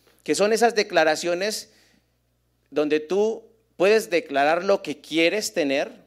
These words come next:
¿verdad? O incluso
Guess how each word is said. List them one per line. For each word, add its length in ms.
¿verdad? 460
O 340
incluso 720